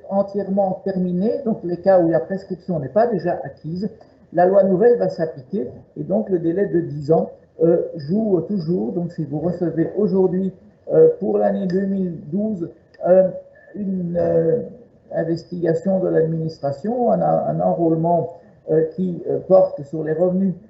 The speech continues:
de l'année deux mille douze et qui invoque le fait que vous avez utilisé une construction juridique,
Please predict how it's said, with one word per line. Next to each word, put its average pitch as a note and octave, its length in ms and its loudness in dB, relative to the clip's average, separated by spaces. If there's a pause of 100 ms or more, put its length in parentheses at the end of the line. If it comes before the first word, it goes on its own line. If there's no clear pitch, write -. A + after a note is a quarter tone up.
(180)
de E3 120 -2
l'année F3+ 340 4
deux F3+ 180 -4
mille F3+ 200 -6
douze F3 440 -2
et F#3+ 100 -6
qui G3 280 -10 (200)
invoque F#3 520 2
le F3+ 120 -2
fait G3+ 320 -6
que F3 60 -6
vous D#3+ 180 -6
avez E3 200 2
utilisé D#3+ 400 -6
une G3+ 140 -4
construction D#3+ 540 -8
juridique, F3+ 400 -6